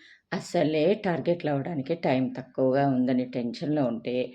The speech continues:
అతన్ని కలవడానికి ఆ రోజంతా వృధా అయిపోతే ఎలా? పైగా ఆ ఆసుపత్రి ఊరికి ఆ చివరన ఉంది. రాను పోను నాలుగు గంటలు గడిచిపోతాయి. ఇక అక్కడ చర్చించాలంటే,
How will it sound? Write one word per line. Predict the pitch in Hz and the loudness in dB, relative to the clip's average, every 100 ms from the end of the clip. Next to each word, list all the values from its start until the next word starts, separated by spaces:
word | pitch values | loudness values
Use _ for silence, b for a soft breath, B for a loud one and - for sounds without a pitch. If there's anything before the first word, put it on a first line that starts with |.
| B - 175 | B -10 -2
అతన్ని | 220 226 226 | 4 4 4
కలవడానికి | 170 135 131 123 120 117 117 202 285 B B B | 2 2 2 0 -2 -2 -4 0 -2 B B B
ఆ | 143 143 | 0 2
రోజంతా | 135 143 156 143 156 208 185 | 2 2 2 0 2 2 2
వృధా | 139 147 151 - | 2 2 0 0
అయిపోతే | 139 131 131 127 131 | -2 -2 -2 0 2
ఎలా? | 135 147 135 131 131 B B 156 | 4 4 2 0 -4 B B -2
పైగా | 135 131 120 127 123 - - | 2 2 0 0 0 -4 -4
ఆ | 170 - | -2 -2
ఆసుపత్రి | 175 202 220 220 214 143 | -2 -4 -4 -6 0 0
ఊరికి | 131 135 160 - 135 131 | 2 0 -2 -2 -2 -2
ఆ | 147 147 147 139 139 | -2 2 0 0 -2
చివరన | 123 139 | -2 0
ఉంది. | 151 131 123 131 B B - | 0 2 0 -4 B B -4
రాను | 156 180 233 226 | 0 2 2 0
పోను | 156 143 175 | 0 0 2
నాలుగు | 160 143 127 127 | 2 2 0 -2
గంటలు | 117 127 139 | -4 -4 0
గడిచిపోతాయి. | 139 120 - - 117 - 113 113 120 B B - | 0 -2 -10 -6 -6 -4 -4 -2 -4 B B -4
ఇక | 247 | 2
అక్కడ | 262 - - - 175 | 4 2 -2 -2 -2
చర్చించాలంటే, | - 175 - 165 180 170 143 123 120 123 160 220 | -2 -4 -2 -2 -2 -2 0 2 0 0 -2 -2